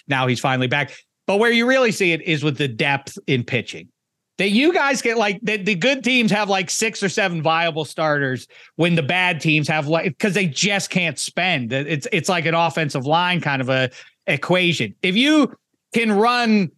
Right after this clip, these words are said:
six or seven deep, obviously you have a huge advantage. The bum teams have, like, maybe one or two good pitchers. I, I, I, that's the place where it always vexes me most when it's like, "Oh,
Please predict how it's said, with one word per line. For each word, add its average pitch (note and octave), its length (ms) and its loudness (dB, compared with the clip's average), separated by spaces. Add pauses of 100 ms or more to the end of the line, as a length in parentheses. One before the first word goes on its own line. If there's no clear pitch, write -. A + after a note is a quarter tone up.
six - 320 -2
or A3+ 80 2
seven A3 360 0
deep, C4 360 0
obviously B3 520 0
you G3 80 2
have F3+ 120 0
a F3 60 0
huge E3+ 300 0
advantage. C#3 460 -2
The E3 120 0
bum A3+ 300 2
teams A#3+ 340 2
have, G#3 160 0
like, G3+ 200 0
maybe G#3 440 0
one G3 220 0
or F#3 80 -2
two F#3+ 180 0
good E3 220 -2
pitchers. C#3 340 -4
I, D3+ 120 0
I, F#3 400 -2
I, F#3 100 -4 (240)
that's G3+ 300 -2
the A#3+ 100 0
place G3 280 0
where D#3+ 140 2
it D#3 80 -4
always D#3 360 0
vexes C#3+ 460 -6
me C#3+ 140 0
most C#3 380 0
when C#3 100 0
it's C3 100 -2
like, D#3 200 -2 (460)
"Oh, A#3 420 2